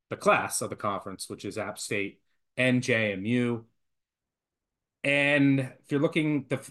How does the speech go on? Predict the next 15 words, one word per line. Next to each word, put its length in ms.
I, 160
I 140
think 160
the 80
favorite 520
is 200
James 360
Madison 640
with 140
App 220
State 460
just 360
behind 460
them. 280
If 420